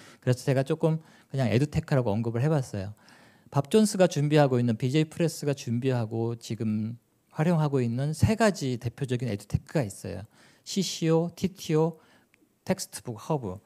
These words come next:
이 세 가지에 대해서 설명을 좀 드리겠습니다. 이미 아시고 계시는 분들도 많이 있을 텐데 한번 짧게 언급하면서 넘어가겠습니다. 씨씨오는, 어, 크리스찬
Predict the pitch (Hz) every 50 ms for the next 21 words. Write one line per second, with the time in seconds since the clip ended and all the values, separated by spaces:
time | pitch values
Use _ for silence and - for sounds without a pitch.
0 | _ _ _ _ _ - 123 - - - 208 214 226 214 185 185 160 139 120 110
1 | 107 101 101 110 143 147 165 170 160 - 156 160 156 139 120 123 117 110 - -
2 | 127 113 110 101 - - 98 95 92 - 104 107 _ _ _ _ _ _ _ _
3 | _ _ _ _ _ _ _ _ _ _ _ _ - - - - - - _ _
4 | - 131 156 170 143 110 117 117 - - 175 180 190 180 170 - 147 127 120 -
5 | 160 147 143 139 131 127 123 117 123 120 117 127 147 147 151 - 107 - - 139
6 | 147 139 113 107 - - 139 - - 113 104 107 143 151 127 110 107 120 127 131
7 | 127 131 123 120 120 120 - _ _ _ _ _ - - 143 - _ - 156 147
8 | 131 101 110 117 123 123 - 139 139 143 135 120 - 117 107 101 107 107 101 104
9 | 110 107 98 - - 98 104 - 127 139 - 226 202 - - 226 185 160 175 202
10 | 170 123 101 - - - - - - - - - - _ - - 117 120 123 120
11 | 120 - - 202 202 202 - - - 190 175 180 180 180 175 175 175